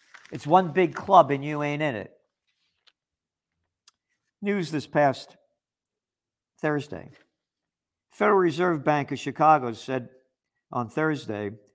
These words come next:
that Austin D. Gould-, Gouldsberg, uh, Gouldsberg would become the next president,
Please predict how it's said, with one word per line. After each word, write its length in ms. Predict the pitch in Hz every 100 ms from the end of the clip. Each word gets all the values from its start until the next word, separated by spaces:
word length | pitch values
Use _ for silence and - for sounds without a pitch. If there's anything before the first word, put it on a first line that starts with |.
| _
that 140 | 135 -
Austin 640 | - 220 - - 220 226 - -
D. 520 | 123 185 180 107 98 92 _ _ _ _ 151 139
Gould-, 680 | 214 294 247 160 117 104 - _ _ _ _ _ -
Gouldsberg, 1300 | 104 240 269 165 127 107 98 101 - 113 101 90 - - _ _ _ _ _ _ -
uh, 60 |
Gouldsberg 1400 | 120 139 208 196 123 95 87 - _ _ - - 101 95 - _ _ _ _ _ _ _ _ _ _ _ _ _ _ _ _ _ _ _ _ _ _
would 180 | - 147
become 460 | 151 147 - 185 190
the 100 | 170
next 400 | 170 196 - -
president, 720 | - 185 160 135 113 113 -